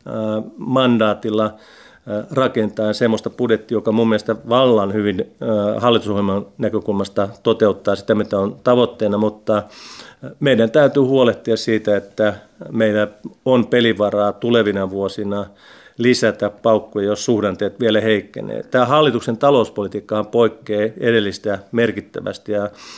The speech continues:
jos katsoo globaalisti, äh, ta-, hallitusohjelmia, niin voisi sanoa, että ollaan aika edistyksellisiä, että tää on ensimmäinen hallitus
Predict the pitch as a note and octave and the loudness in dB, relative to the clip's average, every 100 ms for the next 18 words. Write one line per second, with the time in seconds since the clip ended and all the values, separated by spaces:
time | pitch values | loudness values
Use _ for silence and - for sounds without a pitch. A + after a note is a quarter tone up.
0 | - A2 G#2 A2+ G#2+ - A#2 A#2+ A#2+ G#2 | -8 -6 -2 0 0 0 2 2 2 2
1 | G2+ G2 A2 G#2+ - G3 A2+ G2+ G2 - | -2 -4 -6 -6 -12 -8 -6 -6 -6 -10
2 | G3+ - - B2 A#2 G#2 F2+ A2 G#2 G2 | -12 -10 -4 0 2 0 0 0 0 -2
3 | G2 G2+ G2+ G2+ - - B2 A#2 C3+ B2+ | -4 -4 -6 -10 -20 -6 -2 0 2 2
4 | A2 - A#2 A#2 C3 B2+ C3 C#3+ B2 G#2 | 2 0 0 2 2 0 -2 0 0 -2
5 | G2+ - G#2+ G2+ A2+ G#2 - A2 G#2 - | -6 -8 -8 -6 -6 -8 -6 -4 -4 -6
6 | - - _ A#2+ A2+ A#2+ C#3+ B2+ A2 G#2+ | -20 -20 _ 0 0 2 0 2 2 2
7 | G#2+ A#2+ A2+ A2 - - | 2 2 2 0 -8 -10